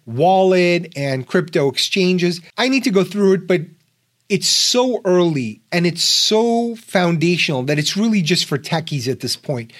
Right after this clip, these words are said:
So much would have to be built on it for it to be useful that even w-, when I go through it, I, I've seen the deck. I, I just haven't absorbed all of it yet. I don't think it's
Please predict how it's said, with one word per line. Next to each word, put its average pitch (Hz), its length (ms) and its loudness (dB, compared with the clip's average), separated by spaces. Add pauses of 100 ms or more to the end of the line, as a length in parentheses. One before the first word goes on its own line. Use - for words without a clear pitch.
(240)
So - 340 2
much 247 300 0
would 185 80 2
have 175 320 -2
to 196 100 0
be 156 160 -2
built 165 500 0
on 185 280 0
it 226 180 -2 (300)
for 175 240 0
it 165 140 0
to 180 60 0
be 147 120 -2
useful 175 680 0
that 156 260 2 (640)
even 214 380 2
w-, 202 240 0
when 175 140 2
I 170 40 2
go 160 200 2
through 165 320 2
it, 196 200 0
I, 151 240 -2
I've 160 200 0
seen 196 240 2
the 147 60 0
deck. 151 460 -2
I, 156 340 -6
I 147 40 0
just 139 160 -4
haven't 135 240 -2
absorbed 131 540 -2
all 156 240 0
of 156 100 -2
it 185 80 -2
yet. 160 240 -2 (1500)
I 214 120 2
don't 202 180 4
think 196 340 0
it's - 540 -2